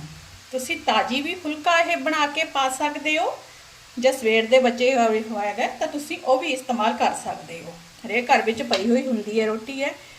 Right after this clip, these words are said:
ਅੱਜ ਤੱਕ ਤੁਸੀਂ ਇਹ ਕਦੇ ਜ-, ਜੇ ਤੁਸੀਂ ਪਹਿਲਾਂ ਇਸ ਤਰ੍ਹਾਂ ਸ਼ਿਮਲਾ ਮਿਰਚ ਭਰਵੀਂ ਬਣਾਈ ਹੈ ਤਾਂ ਮੈਨੂੰ ਜ਼ਰੂਰ ਦੱਸਿਓ।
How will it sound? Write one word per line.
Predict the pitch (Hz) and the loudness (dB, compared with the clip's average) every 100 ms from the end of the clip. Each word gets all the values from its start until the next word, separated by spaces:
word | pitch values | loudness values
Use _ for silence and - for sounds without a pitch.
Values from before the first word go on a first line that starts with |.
| - - - | -20 -12 -2
ਅੱਜ | 262 254 | -2 0
ਤੱਕ | - | -4
ਤੁਸੀਂ | - - 311 | -4 -8 -4
ਇਹ | 294 294 | -2 -2
ਕਦੇ | 285 262 285 | -2 0 -2
ਜ-, | 247 240 208 | -4 -10 -4
ਜੇ | 247 269 - | -2 -2 -6
ਤੁਸੀਂ | 240 285 | -12 -6
ਪਹਿਲਾਂ | 277 214 254 285 - | -2 -2 -2 -4 -6
ਇਸ | 233 - | -8 -2
ਤਰ੍ਹਾਂ | 220 220 | -2 -2
ਸ਼ਿਮਲਾ | 226 269 202 208 | -6 -6 -2 -2
ਮਿਰਚ | 208 - | -2 -6
ਭਰਵੀਂ | 233 226 185 185 | -2 -2 -4 -6
ਬਣਾਈ | 214 220 170 185 | -4 -2 -4 -6
ਹੈ | - | -2
ਤਾਂ | 233 | -2
ਮੈਨੂੰ | 226 214 | -2 -6
ਜ਼ਰੂਰ | 190 180 226 254 | -8 -6 -2 0
ਦੱਸਿਓ। | 240 - 285 | -2 -2 -2